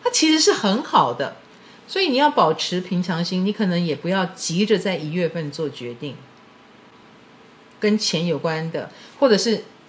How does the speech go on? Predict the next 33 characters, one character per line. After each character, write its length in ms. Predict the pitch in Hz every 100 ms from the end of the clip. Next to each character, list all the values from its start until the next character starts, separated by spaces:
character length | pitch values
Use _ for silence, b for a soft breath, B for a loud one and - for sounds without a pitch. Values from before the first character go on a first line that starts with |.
| - -
合 220 | 180 175
伙 180 | 247 175
嘛， 220 | 139 139
最 120 | 139
近 220 | 240 240 202
很 160 | 147
多 160 | 196 214
合 260 | 185 151
作， 400 | 170 240 214 175
很 160 | 165 151
多 160 | 190 196
联 320 | 185 170 185
名， 540 | 220 208 175 170 185
很 180 | 190 147
多 200 | 185 202
来 220 | 180 165
找 340 | 170 175 160 208
你， 300 | 202 156 147 B B B B B B - -
然 100 | 196
后 360 | 262 233 175 - - -
他 120 | - 262
要 160 | 277
你 120 | 226
付 220 | 180 277 240
出 180 | 247
多 160 | 247 247
少 200 | 247 170
力 260 | 233 240 190
气， 540 | - 277 202 147 - - - - - - -
多 180 | - 262
少 180 | 262 190
时 380 | 170 - 196 220
间， 920 | - - 247 240 240 240 247 254